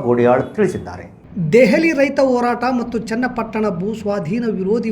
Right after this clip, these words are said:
Speaker 2: ಹೋರಾಟಗಳು ಒಂದು ಸಂಘಟಿತ ಹೋರಾಟ ಎಲ್ಲವನ್ನು ಸಾಧಿಸಲು ಸಾಧ್ಯ ಎಂದು ತೋರಿಸಿವೆ. ರೈತರು, ಕಾರ್ಮಿಕರು ಹಾಗೂ ಜನಪರ ಸಂಘಟನೆಗಳು ಛಲಬಿಡದೆ ಹೋರಾಟ ನಡೆಸಿದ್ದರ ಪರಿಣಾಮ ರೈತರು ಭೂಮಿಯನ್ನು ವಾಪಸ್ ಪಡೆಯುವಂತಾಗಿದೆ. ಮುಖ್ಯಮಂತ್ರಿ ಸಿದ್ದರಾಮಯ್ಯ ಅವರ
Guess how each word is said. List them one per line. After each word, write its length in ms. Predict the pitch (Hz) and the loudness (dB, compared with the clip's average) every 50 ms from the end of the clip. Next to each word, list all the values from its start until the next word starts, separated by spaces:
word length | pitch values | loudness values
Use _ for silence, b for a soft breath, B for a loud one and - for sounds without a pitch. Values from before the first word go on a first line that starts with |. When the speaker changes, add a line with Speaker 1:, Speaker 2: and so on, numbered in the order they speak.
| 202 175 139 | -2 -2 -2
Speaker 2:
ಹೋರಾಟಗಳು 500 | 180 185 190 185 185 196 175 180 180 180 170 170 180 | -4 -4 -4 -6 -6 -6 -4 -4 -4 -4 -4 -4 -4
ಒಂದು 160 | 190 180 175 160 - - | -4 -4 -6 -6 -6 -6
ಸಂಘಟಿತ 500 | 196 214 233 220 220 202 - 196 - 196 180 - | -6 -4 -4 -2 -4 -4 -6 -6 -6 -6 -6 -4
ಹೋರಾಟ 380 | 165 170 175 170 180 202 190 202 185 165 160 | -4 -4 -4 -4 -4 -4 -4 -4 -6 -4 -4
ಎಲ್ಲವನ್ನು 400 | 180 202 202 185 190 190 185 - - | -4 -4 -4 -4 -4 -4 -4 -4 -6
ಸಾಧಿಸಲು 440 | - 180 165 165 160 - - 190 214 185 - - | -6 -8 -8 -8 -8 -10 -10 -10 -10 -10 -12 -10
ಸಾಧ್ಯ 340 | - 170 196 180 165 185 175 170 170 | -8 -8 -8 -6 -4 -4 -4 -2 -2
ಎಂದು 140 | 165 165 156 - - | -4 -4 -6 -8 -8
ತೋರಿಸಿವೆ. 440 | 165 151 151 147 - 165 151 147 - B B B - 190 214 | -6 -6 -6 -6 -6 -6 -6 -6 -8 B B B -4 0 2
ರೈತರು, 380 | 233 - - - 285 233 254 240 - - 202 | 2 2 2 2 2 2 2 -2 -2 -2 -2
ಕಾರ್ಮಿಕರು 480 | 208 226 226 240 226 - 214 208 233 226 147 151 | -2 0 0 0 -2 -2 -2 -2 0 0 0 0
ಹಾಗೂ 220 | 196 196 190 196 170 - - | -2 -2 -2 -2 -4 -4 -4
ಜನಪರ 320 | 190 226 233 - 220 208 - - | -4 -4 -4 -4 -4 -4 -4 -4
ಸಂಘಟನೆಗಳು 640 | 190 180 185 170 180 - 226 208 208 180 185 180 185 185 - - | -4 -4 -2 -2 -4 -4 -2 -2 -2 -2 -2 -2 -2 -4 -6 -6
ಛಲಬಿಡದೆ 460 | 170 196 208 196 196 185 185 175 175 151 123 | -4 -4 -2 -2 -2 -2 -2 -2 -4 -4 -4
ಹೋರಾಟ 320 | 147 160 165 165 185 196 - 196 175 | -4 -6 -6 -6 -6 -6 -4 -4 -4
ನಡೆಸಿದ್ದರ 440 | 170 165 - - 160 151 165 160 156 147 - | -4 -4 -6 -6 -6 -6 -6 -6 -8 -8 -8
ಪರಿಣಾಮ 360 | 160 151 151 170 180 190 214 269 277 - B B B B B B B B B - 196 | -6 -4 -4 -4 -4 -4 -4 -6 -6 -10 B B B B B B B B B 0 2
ರೈತರು 360 | - 262 - - 302 254 254 247 202 170 180 | 4 4 4 4 2 2 2 2 0 0 0
ಭೂಮಿಯನ್ನು 440 | 208 262 269 262 247 233 220 220 214 190 165 | 0 0 2 2 0 0 2 2 2 2 2
ವಾಪಸ್ 320 | 170 196 196 226 240 233 - - | 0 -2 -2 -4 -6 -6 -6 -4
ಪಡೆಯುವಂತಾಗಿದೆ. 720 | 196 180 185 175 175 170 165 170 160 151 147 151 147 151 - - B B B B B B - 208 240 | -2 -2 0 0 0 -2 -2 -4 -4 -4 -4 -4 -4 -4 -6 -8 B B B B B B -2 -2 -2
ಮುಖ್ಯಮಂತ್ರಿ 500 | 233 - 240 214 208 208 202 202 190 185 - | 0 2 2 2 2 2 2 0 -2 -2 -2
ಸಿದ್ದರಾಮಯ್ಯ 500 | 220 185 190 196 196 196 196 196 196 185 180 | -2 -4 -2 -2 0 0 2 2 2 2 2
ಅವರ 120 | 185 | 0